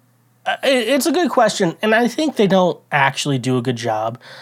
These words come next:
because, you know, my parents were like, "You should go to college, go to college," and, like, I'm pretty sure they lied to me. It was like,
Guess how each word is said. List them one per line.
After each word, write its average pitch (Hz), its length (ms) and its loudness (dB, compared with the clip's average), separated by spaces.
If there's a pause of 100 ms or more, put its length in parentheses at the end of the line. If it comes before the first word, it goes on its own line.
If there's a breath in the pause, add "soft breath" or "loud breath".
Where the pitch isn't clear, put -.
(240 loud breath)
because, 156 400 2
you 190 60 4
know, 135 100 4
my 139 140 4
parents 139 260 2
were 127 80 -2
like, 127 140 -8
"You 190 80 4
should 175 160 2
go 190 80 4
to 175 80 2
college, 143 300 2
go 151 100 2
to 135 80 0
college," 135 340 4
and, 131 260 -4
like, 127 160 -4
I'm 123 60 -6
pretty 160 220 -2
sure 147 100 0
they 131 80 0
lied 120 200 0
to 123 60 -8
me. 120 60 -6
It 117 40 -6
was 131 100 -14
like, - 180 -12